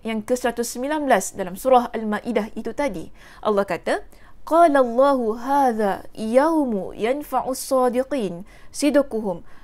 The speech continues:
lahum jannatun tajri min tahtihal anharu." Allah kata begini, "Hari ini adalah hari yang memberi manfaat kepada orang-orang yang benar, yang mana mereka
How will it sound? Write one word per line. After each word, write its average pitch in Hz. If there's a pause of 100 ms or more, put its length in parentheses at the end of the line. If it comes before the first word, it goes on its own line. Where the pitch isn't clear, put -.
(140)
lahum 214
jannatun 226
tajri 220
min 202
tahtihal 214
anharu." 196 (1300)
Allah 302
kata 381
begini, 214 (560)
"Hari 302
ini 254 (320)
adalah 226
hari 294
yang 226
memberi 226
manfaat 220 (640)
kepada 214
orang-orang 269
yang 220 (100)
benar, 240 (720)
yang 208
mana 226
mereka 240